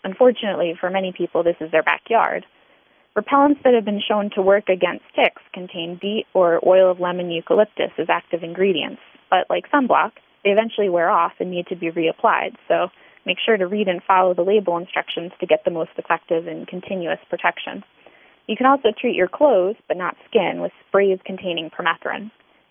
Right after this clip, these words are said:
Other advice is try to stay on trails and avoid crashing through bushes and tall grass. Perform tick checks right when you come in from outside and wash your clothes, since ticks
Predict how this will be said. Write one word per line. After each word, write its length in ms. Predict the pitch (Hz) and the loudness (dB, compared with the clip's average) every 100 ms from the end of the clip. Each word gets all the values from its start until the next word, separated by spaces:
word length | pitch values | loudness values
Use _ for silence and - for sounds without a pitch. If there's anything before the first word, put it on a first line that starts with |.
| _ _ - | _ _ -2
Other 260 | 285 320 | 0 0
advice 360 | 240 190 180 185 - | -2 -2 -4 -4 0
is 240 | 180 202 - _ - | 0 0 -8 _ -6
try 200 | - 277 | 0 0
to 140 | 294 - | 0 -4
stay 100 | 294 | -4
on 160 | 247 | -4
trails 400 | 240 277 240 185 185 | -4 2 4 4 0
and 120 | 196 | -4
avoid 360 | 190 196 196 | 2 2 2
crashing 460 | - 220 208 - 208 | 0 0 0 -4 -4
through 140 | 190 | -4
bushes 400 | 196 202 - 190 180 | 2 2 2 -6 -6
and 160 | 175 | -6
tall 220 | - 175 175 | 0 2 2
grass. 320 | 190 170 - _ _ _ _ | 2 2 -2 _ _ _ _
Perform 360 | - 208 226 208 | -6 0 0 0
tick 180 | - - | -2 -2
checks 240 | 202 226 - | 0 0 0
right 200 | 175 - | 2 2
when 140 | 196 | 0
you 100 | 196 | -4
come 200 | 196 202 | -2 -2
in 140 | 185 180 | -2 -4
from 160 | 185 | -6
outside 520 | 180 170 - 165 175 202 | -6 -6 -2 0 0 -2
and 120 | 185 | -2
wash 240 | 170 - | -2 -2
your 100 | - | -6
clothes, 400 | - 285 208 - - | 0 4 4 2 -4
since 160 | 180 185 - | -10 -10 -6
ticks 240 | 196 - | -6 -6